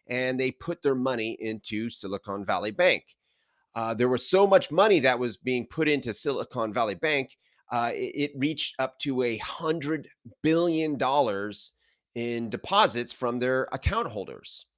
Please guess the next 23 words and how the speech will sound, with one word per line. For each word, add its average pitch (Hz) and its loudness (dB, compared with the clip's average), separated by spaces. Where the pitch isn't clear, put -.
So, 170 6
uh, 107 -2
the 104 -8
president 139 0
of 113 -2
Silicon 127 -2
Valley 113 0
Bank, 107 -4
uh, 107 -8
flush 156 0
with, 110 -4
with 113 -6
all 131 0
this 143 0
cash, 123 -4
uh, 110 -4
he 156 -4
wanted 139 0
to, 120 -2
uh, 107 -4
put - 0
it - 2
somewhere 117 -2